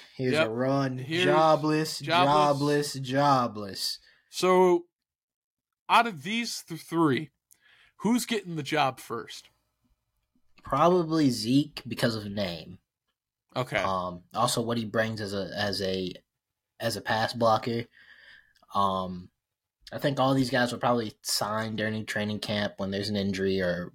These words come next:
Speaker 1: late in the preseason, come in, ruin somebody's fantasy season for no reason. Um, and in real N F L, they'll be unproductive veterans that are given touches just because of their names.
Speaker 2: That's, that's fair.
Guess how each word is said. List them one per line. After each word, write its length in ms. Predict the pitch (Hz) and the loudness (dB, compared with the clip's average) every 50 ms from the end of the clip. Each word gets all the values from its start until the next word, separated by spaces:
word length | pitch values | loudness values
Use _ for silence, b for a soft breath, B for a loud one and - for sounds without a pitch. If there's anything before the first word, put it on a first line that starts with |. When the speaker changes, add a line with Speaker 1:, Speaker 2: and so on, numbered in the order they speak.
| _ | _
Speaker 1:
late 220 | - 104 104 104 104 | -4 -2 0 0 0
in 120 | 104 107 | -2 -4
the 60 | 110 | -4
preseason, 680 | 107 - 113 98 98 98 - 101 98 95 92 95 98 95 | -4 -4 -4 -4 -2 -4 -4 -4 -4 -4 -6 -6 -8 -4
come 260 | - 110 107 110 107 | 0 0 0 0 0
in, 380 | 101 95 95 95 95 95 98 - - _ _ _ _ _ _ _ _ _ _ _ _ _ _ _ _ _ _ | -2 -2 -2 -4 -4 -6 -8 -10 -14 _ _ _ _ _ _ _ _ _ _ _ _ _ _ _ _ _ _
ruin 340 | - 107 123 143 147 147 143 | -6 -2 2 2 2 2 2
somebody's 440 | 139 160 139 139 131 127 131 127 - | 2 2 2 4 2 2 2 0 -2
fantasy 400 | - 127 120 120 117 120 - 120 | -2 -2 -2 -2 -4 -4 -4 -4
season 360 | - - 120 117 110 110 113 | -2 -2 -2 -2 -2 -2 -4
for 140 | 113 - 110 | -4 -4 -2
no 160 | 104 107 110 | 0 2 2
reason. 640 | 117 110 104 104 104 95 101 98 101 104 107 107 - - - - | 2 0 0 -2 -2 -2 -4 -4 -4 -4 -6 -8 -12 -16 -16 -12
Um, 300 | - 95 92 90 90 92 | -8 -8 -8 -6 -8 -8
and 80 | 98 101 | -8 -8
in 180 | 104 98 98 | -8 -6 -4
real 260 | 104 123 131 135 123 113 | 0 2 4 4 4 2
N 120 | 113 110 | 0 -4
F 160 | 113 - - 104 | -6 -6 -4 -2
L, 240 | 101 101 101 101 | 0 0 0 -2
they'll 160 | 95 98 107 104 | -2 -2 -4 -4
be 260 | 101 113 104 98 95 - | -2 -4 -6 -6 -4 -4
unproductive 960 | 107 117 127 123 - 131 120 107 107 104 101 - - - 101 98 98 98 95 - - - - _ _ _ _ _ _ - | -2 -2 -2 0 0 -2 0 0 0 -2 -2 -4 -8 -8 -6 -4 -4 -6 -6 -10 -14 -16 -18 _ _ _ _ _ _ -14
veterans 720 | 104 107 120 120 117 - - - 127 117 113 113 117 - | -4 0 0 0 2 0 0 0 0 0 0 -4 -4 -4
that 120 | 113 98 | -4 -2
are 80 | 98 95 | -4 -2
given 300 | 95 107 127 123 123 120 | 0 0 2 2 2 2
touches 520 | 120 - 117 110 - - 107 101 104 98 - | 0 0 -2 -2 -2 -4 -4 -4 -6 -6 -4
just 200 | - 117 110 - | -4 -4 -4 -4
because 260 | - - - 110 98 | -6 -6 -6 -6 -4
of 100 | 98 92 | -4 -6
their 100 | 92 90 | -8 -8
names. 540 | 87 82 - - - _ _ - - - - - _ _ _ _ _ _ _ _ _ _ _ _ | -10 -10 -14 -20 -20 _ _ -4 -4 -4 -4 -6 _ _ _ _ _ _ _ _ _ _ _ _
Speaker 2:
That's, 640 | - 135 135 135 131 135 - - - - - - - _ _ _ _ _ _ _ _ _ _ - - _ _ _ _ - | -2 0 2 2 0 -2 -6 -8 -8 -8 -10 -12 -14 _ _ _ _ _ _ _ _ _ _ -20 -20 _ _ _ _ -8
that's 300 | 151 147 147 135 135 - | -2 0 0 0 0 -4
fair. 380 | - 135 123 113 113 117 - | -6 -6 -6 -6 -6 -8 -12